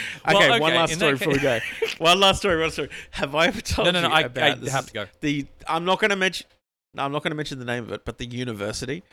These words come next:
Speaker 2: that I went to, that, uh, for my first year
Speaker 1: The
Speaker 2: out
Speaker 1: what?
Speaker 2: of school, right?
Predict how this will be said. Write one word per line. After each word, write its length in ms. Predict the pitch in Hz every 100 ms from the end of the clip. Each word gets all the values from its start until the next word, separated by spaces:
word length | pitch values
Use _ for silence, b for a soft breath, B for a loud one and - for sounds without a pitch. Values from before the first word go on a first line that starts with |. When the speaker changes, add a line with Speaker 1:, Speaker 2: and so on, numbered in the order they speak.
| b _
Speaker 2:
that 100 | 113
I 60 | 110
went 240 | 110 - -
to, 240 | 127 - - B B B -
that, 240 | 110 - _ _ _ _ _ _
uh, 440 | 120 113 98 85 -
for 200 | 160 131
my 160 | 139
first 360 | 131 147 143 -
year 240 | 139 117
Speaker 1:
The 100 | 123
Speaker 2:
out 60 | 117
Speaker 1:
what? 60 | 117
Speaker 2:
of 40 |
school, 320 | - 98 85 - _ _
right? 160 | -